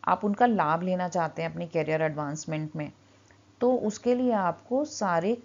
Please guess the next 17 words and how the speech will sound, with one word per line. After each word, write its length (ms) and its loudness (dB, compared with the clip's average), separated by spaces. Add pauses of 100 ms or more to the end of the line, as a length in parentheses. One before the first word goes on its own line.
(480)
कागज़ 500 2 (380)
अपने 280 0
प्रॉपर 580 4
एक 300 -4 (140)
सीक्वेंस 560 -4
में 80 -4
लगाकर 460 -2
आपको 300 -6
लगाने 440 -4
होंगे 300 -4
और 100 -2
साथ 300 -6
ही 60 -8
साथ 240 -2 (580)
आपको 320 2
अपनी 220 0
पुरानी 540 0